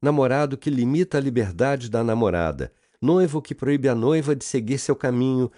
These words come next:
marido que sufoca a esposa impondo regras no relacionamento, sufocando a liberdade do outro. Pessoas que escravizam os seus, impondo seus caprichos, tiranizando o companheiro e escravizando filhos, parceiros,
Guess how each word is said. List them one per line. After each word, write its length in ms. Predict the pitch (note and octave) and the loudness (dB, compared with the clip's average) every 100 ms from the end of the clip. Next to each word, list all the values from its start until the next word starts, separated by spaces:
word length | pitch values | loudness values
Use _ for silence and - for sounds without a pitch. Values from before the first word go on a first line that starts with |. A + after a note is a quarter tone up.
| - - | -20 -4
marido 440 | B2+ A#2 C#3+ B2+ | 0 2 2 2
que 140 | B2 B2+ | -2 -4
sufoca 560 | - A2+ - B2 A#2+ | -6 -6 -2 -2 0
a 40 | A2+ | -4
esposa 500 | - - B2 B2 G#2+ | -4 0 2 2 0
impondo 380 | F2+ - G#2+ D#2+ | -2 -2 -2 -2
regras 520 | D2+ G#2+ A#2+ F#2+ E2+ | -2 -2 0 -2 -2
no 100 | F2+ | -2
relacionamento, 1000 | F#2 E2 D#2 G#2+ E2 D#2 G#2+ C3 B2+ A2+ - - - | -2 -2 -2 0 2 2 2 2 -2 -8 -8 -20 -12
sufocando 680 | - - B2+ - D#3+ E3+ | -6 -2 -2 0 -2 0
a 40 | C#3 | -2
liberdade 600 | A2+ F#2 D#2+ A2+ C3+ C3+ | -2 -4 -2 -2 -2 -2
do 140 | C3+ | 0
outro. 420 | A#2 B2 - C#2 - _ _ _ _ | 2 2 -4 -14 -14 _ _ _ _
Pessoas 420 | D#3 - F3+ F3 | -4 0 0 0
que 100 | - | -2
escravizam 800 | D#3+ - D3 B2 F#2 D3 C#3+ A2+ | -4 -2 -2 -2 -2 -2 2 2
os 120 | F#2+ - | 0 -2
seus, 380 | - D#3+ E3 - - _ | 0 0 -2 -8 -20 _
impondo 460 | C#3+ C#3+ D3 D#3 A#2 | -2 0 2 0 0
seus 220 | - G#2 | -4 -4
caprichos, 800 | - D2 - D3 D#3 - C3+ - | -4 -6 0 0 0 -2 -4 -4
tiranizando 840 | - B2 B2 G#2+ D#2+ G#2 A2+ F2+ | -2 2 2 0 0 0 2 0
o 60 | E2 | -2
companheiro 640 | F2+ E2 D#2+ F2 C#3+ C#3+ - _ _ | -2 -2 0 2 2 2 -4 _ _
e 60 | D3 | -2
escravizando 760 | - - E3+ D#3 A#2 B2+ A2 | -2 -2 -2 0 0 0 -2
filhos, 560 | E2+ - D3 F3 D#3+ - | -6 -4 -2 0 0 -2
parceiros, 800 | - D2+ - B2+ D#3 D#3+ D3 | -4 -6 -4 0 2 0 -4